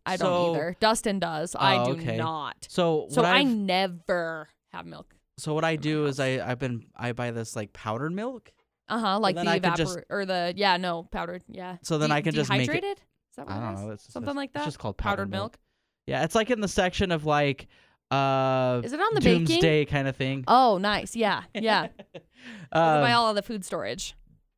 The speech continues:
Speaker 2: Yeah,
Speaker 1: Yeah.
Speaker 2: that kind of thing.
Speaker 1: Yeah.
Speaker 2: So, uh, yeah, so I do that because
Speaker 1: Then it doesn't go
Speaker 2: the
Speaker 1: bad.
Speaker 2: can will last because it's, like, a huge can. Like, I don't
Speaker 1: Yeah.
Speaker 2: know how, how big it is, but
Speaker 1: Yeah.
Speaker 2: uh, it'll last me forever.
Speaker 1: Yeah,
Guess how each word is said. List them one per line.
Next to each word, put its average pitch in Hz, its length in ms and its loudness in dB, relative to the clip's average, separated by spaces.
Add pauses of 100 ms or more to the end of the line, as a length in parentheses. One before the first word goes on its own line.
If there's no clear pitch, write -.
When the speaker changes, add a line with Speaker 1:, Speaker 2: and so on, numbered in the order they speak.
(260)
Speaker 2:
Yeah, 180 260 0
Speaker 1:
Yeah. 202 180 -2
Speaker 2:
that 175 180 2
kind 147 140 0
of 131 40 -4
thing. 120 140 -2
Speaker 1:
Yeah. - 120 -10 (240)
Speaker 2:
So, 196 440 4
uh, 165 340 4
yeah, 151 280 2
so 170 120 2
I 165 60 4
do 202 160 0
that 170 260 4
because 151 480 0 (920)
Speaker 1:
Then 226 120 4
it 220 60 2
doesn't 208 220 0
go 202 100 8
Speaker 2:
the 196 60 6
Speaker 1:
bad. 175 120 4 (120)
Speaker 2:
can 214 300 0
will 185 100 -2
last 196 340 0
because 147 180 -8
it's, 170 140 -6
like, 113 100 -10
a 98 80 -12
huge 113 320 -12
can. 104 380 -8
Like, 98 180 -12
I 120 60 -6
don't 123 100 -4
Speaker 1:
Yeah. 107 80 -6
Speaker 2:
know 104 60 -6
how, 107 200 -4 (100)
how 120 160 -4
big 117 200 -4
it 107 80 -6
is, 107 160 -8
but - 200 -8
Speaker 1:
Yeah. 160 160 -6 (320)
Speaker 2:
uh, 131 280 0 (140)
it'll 196 180 0
last 175 320 0
me 135 120 -6
forever. 107 520 -8
Speaker 1:
Yeah, 156 200 -10